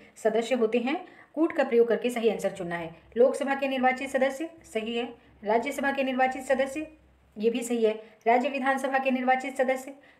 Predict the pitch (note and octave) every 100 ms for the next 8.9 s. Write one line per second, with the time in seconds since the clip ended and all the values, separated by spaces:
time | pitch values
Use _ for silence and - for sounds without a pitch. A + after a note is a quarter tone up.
0 | - A#3+ B3+ B3+ A#3 A#3 A#3+ A#3+ C4 C#4
1 | B3+ B3 B3 B3 G#3 G3 G3+ F#3+ F#3+ F3+
2 | F#3+ G#3+ F4 - G3 G3+ A3+ A3+ A#3 D#4+
3 | - - A3 A#3 A#3+ A#3+ A3+ A#3+ A#3 A3+
4 | A3+ A3+ B3+ A#3+ B3 C4+ A3 A3 A#3 C#4+
5 | A3+ G#3+ G#3+ G3+ F#3+ F3+ A3 B3 G3 G3+
6 | A#3+ A#3+ G3 G3 G3+ G3 G3 A#3+ A#3 A#3
7 | C4 D4+ - - - D4 D4 B3+ B3 A3
8 | G#3+ B3+ A3+ A3 G#3+ C#4 - F#3